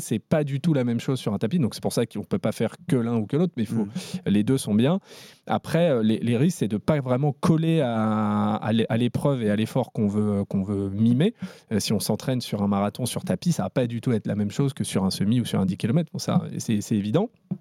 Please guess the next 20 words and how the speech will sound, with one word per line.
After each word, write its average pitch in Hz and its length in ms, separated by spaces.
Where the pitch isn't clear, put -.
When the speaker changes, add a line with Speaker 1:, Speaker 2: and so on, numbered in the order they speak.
Speaker 1:
Après, 147 260
le 131 120
risque, 156 240
c'est 117 100
d'être 107 240
toujours, 135 540
euh, 101 340
rectiligne. 151 580
C'est - 160
un 104 140
effort 107 260
qui - 80
est 104 60
rectiligne, 117 420
il - 40
n'y 117 60
a 101 60
aucune 123 320
variation, 120 800
euh, 107 120